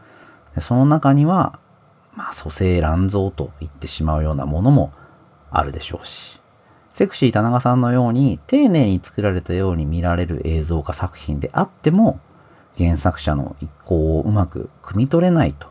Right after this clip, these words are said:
いうこともあるわけですよね。まあ、そこで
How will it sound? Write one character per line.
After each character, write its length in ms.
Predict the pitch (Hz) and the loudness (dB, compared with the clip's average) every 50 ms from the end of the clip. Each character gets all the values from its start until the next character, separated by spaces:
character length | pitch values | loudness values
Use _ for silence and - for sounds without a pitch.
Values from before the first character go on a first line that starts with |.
| - - - | -18 -10 -6
い 100 | 76 78 78 | -4 -2 -4
う 60 | 78 | -4
こ 160 | - - - | -4 -8 -6
と 200 | - - 117 - - _ _ | -2 -2 -2 -2 -4 _ _
も 260 | - 180 220 - - - | 0 2 2 2 0 -2
あ 100 | - 78 | -4 -4
る 80 | - 57 | -4 -4
わ 120 | - - | -10 -14
け 60 | - - | -16 -18
で 80 | 78 | -18
す 140 | - - - | -16 -14 -14
よ 80 | 90 85 | -10 -4
ね。 240 | 85 85 78 71 - - _ _ _ _ _ _ _ _ _ _ _ _ _ _ - - - - - - - - _ _ _ _ _ _ _ _ _ _ _ | -4 -4 -4 -6 -12 -20 _ _ _ _ _ _ _ _ _ _ _ _ _ _ -20 -20 -20 -20 -20 -20 -20 -20 _ _ _ _ _ _ _ _ _ _ _
ま 60 | - | 0
あ、 20 | 143 | 0
そ 120 | - 143 | 0 4
こ 120 | 165 185 170 | 4 6 6
で 200 | 180 180 - | 6 6 4